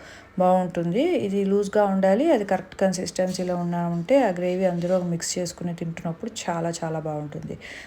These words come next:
మనం మిక్సీ జార్లో ఆ గ్రేవీ అంతా అంటుకొని ఉంటుంది కాబట్టి కొద్దిగా మిక్సీ జార్లో వాటర్ పోసేసామంటే ఆ మసాలా అంతా కూడా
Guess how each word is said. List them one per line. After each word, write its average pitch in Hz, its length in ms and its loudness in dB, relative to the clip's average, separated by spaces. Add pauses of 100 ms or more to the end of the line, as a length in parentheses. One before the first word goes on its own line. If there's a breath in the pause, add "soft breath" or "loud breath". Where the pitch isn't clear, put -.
(160 loud breath)
మనం 208 120 0
మిక్సీ 196 240 0
జార్లో 190 320 6
ఆ 185 40 6
గ్రేవీ 180 340 2
అంతా 180 260 0
అంటుకొని 175 320 -4
ఉంటుంది 170 260 -4
కాబట్టి 170 300 -2
కొద్దిగా 208 280 0
మిక్సీ 180 280 -4
జార్లో 175 500 0 (380 loud breath)
వాటర్ 180 340 2
పోసేసామంటే 180 680 0
ఆ 240 40 4
మసాలా 180 400 0
అంతా 175 240 -2
కూడా 170 320 0